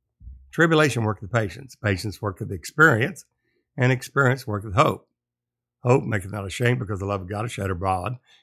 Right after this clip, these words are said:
in our heart by the Holy Ghost. That reed, like unto a rod given unto John,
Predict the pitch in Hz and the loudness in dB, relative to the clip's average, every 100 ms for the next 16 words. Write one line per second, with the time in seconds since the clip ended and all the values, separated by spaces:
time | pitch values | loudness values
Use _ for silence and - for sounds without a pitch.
0 | - 117 110 107 139 - 107 95 101 107 | -4 0 2 4 2 2 -4 -2 -4 -4
1 | 110 143 107 - - _ _ _ _ _ | 2 4 4 -4 -20 _ _ _ _ _
2 | _ _ _ - 135 - 131 160 135 117 | _ _ _ 0 0 0 0 0 2 0
3 | 143 143 107 _ _ 104 107 110 90 131 | 0 -2 -4 _ _ -4 -4 -4 -2 -2
4 | 151 127 107 90 135 110 135 156 190 160 | 0 2 2 2 -4 -4 -2 -2 -2 -2
5 | 113 98 85 - | 0 0 -2 -14